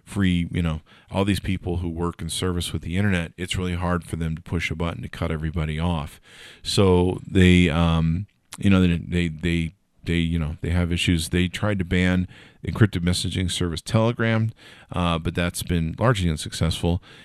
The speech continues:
Uh, you know, they're trying to do whatever they can to keep these revolts from rising up. If you remember the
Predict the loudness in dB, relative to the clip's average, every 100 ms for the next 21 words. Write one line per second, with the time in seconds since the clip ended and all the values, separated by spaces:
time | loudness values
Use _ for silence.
0 | -8 -2 0 0 2 2 4 2 2 2
1 | 4 4 4 2 0 0 2 2 2 -2
2 | -4 -4 -4 -6 -6 -4 -4 -4 -4 -4
3 | -4 -4 0 0 0 -2 -2 -4 -12 -14
4 | -12 -10 -2 0 0 0 0